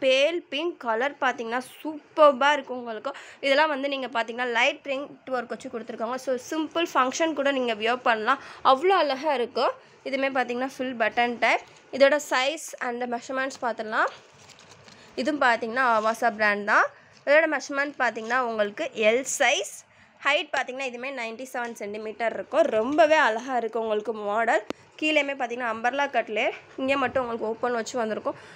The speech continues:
ரொம்பவே அழகா இருக்கு சூப்பர்பா. கலர் பார்த்தீங்கன்னா அவ்வளோ அழகா இருக்கு. ஒரு ஷைனிங் லுக்கோட இருக்குது. சீக்கிரமா ஸ்க்ரீன்ஷாட் எடுத்து கீழே உள்ள WhatsApp நம்பர்ல உங்க ஆர்டரை கொடுங்க. நெக்ஸ்ட் டாப் பார்த்தீங்கன்னா ஒரு ஆனியன் பிங்க்ல இருக்கு. அதுல பார்த்தீங்கன்னா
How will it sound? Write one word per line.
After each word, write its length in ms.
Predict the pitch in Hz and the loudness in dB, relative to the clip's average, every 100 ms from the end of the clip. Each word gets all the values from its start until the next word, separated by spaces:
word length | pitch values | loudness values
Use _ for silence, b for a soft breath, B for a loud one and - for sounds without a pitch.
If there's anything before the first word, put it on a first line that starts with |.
| B | B
ரொம்பவே 380 | 254 330 339 339 | 2 6 6 6
அழகா 360 | 294 226 254 | 4 2 -4
இருக்கு 200 | 240 233 226 | -6 -6 -10
சூப்பர்பா. 520 | 254 233 240 220 240 | -10 -4 -2 0 0
கலர் 340 | - 220 269 302 | 2 2 2 0
பார்த்தீங்கன்னா 400 | 262 226 240 214 | -4 -4 -6 -6
அவ்வளோ 160 | 208 269 | -6 0
அழகா 340 | 320 254 277 | 2 2 0
இருக்கு. 200 | 240 233 | -2 -2
ஒரு 100 | 226 226 | -4 -2
ஷைனிங் 480 | 254 233 277 320 320 285 254 | 0 0 0 0 2 2 2
லுக்கோட 360 | 254 - 269 277 240 | -2 -2 2 4 2
இருக்குது. 380 | 226 202 247 370 B B B | 0 -2 2 0 B B B
சீக்கிரமா 460 | 359 370 370 370 | -2 4 6 6
ஸ்க்ரீன்ஷாட் 580 | 381 320 294 294 302 269 | 4 0 -4 0 0 2
எடுத்து 280 | 254 247 302 | 0 -2 -6
கீழே 220 | 277 254 | -2 0
உள்ள 140 | 240 | 2
WhatsApp 440 | 233 226 214 247 233 | 4 2 0 -6 -2
நம்பர்ல 360 | 226 214 226 | -2 0 0
உங்க 160 | 269 220 | 2 2
ஆர்டரை 280 | 208 208 220 | 2 2 -2
கொடுங்க. 420 | 226 208 233 359 - - - - | -2 -2 0 0 -4 -20 -14 0
நெக்ஸ்ட் 300 | 269 294 - | 0 0 -2
டாப் 260 | 302 294 | -2 0
பார்த்தீங்கன்னா 360 | 277 269 247 269 | -2 -2 -2 0
ஒரு 160 | 247 | 0
ஆனியன் 540 | 220 208 247 302 349 320 | 0 -2 -2 0 0 -2
பிங்க்ல 380 | 262 240 240 254 | -4 -6 -2 -2
இருக்கு. 240 | 226 220 262 | -2 -4 -4
அதுல 220 | 233 226 | -4 -4
பார்த்தீங்கன்னா 480 | 233 220 208 220 | -2 -4 -4 -4